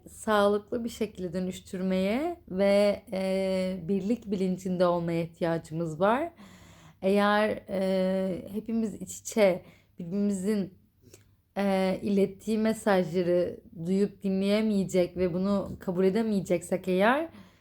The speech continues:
o, o birbirimizi hırpalamanın hiçbir anlamı yok.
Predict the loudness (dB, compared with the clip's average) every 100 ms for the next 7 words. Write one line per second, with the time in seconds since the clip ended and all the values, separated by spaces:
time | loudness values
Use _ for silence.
0 | _ _ _ _ _ 0 2 4 4 4
1 | 0 -4 -4 -4 -2 -4 -2 -2 -2 -4
2 | -2 0 0 2 0 2 0 -2 0 2
3 | 2 2 0 4 2 2 -6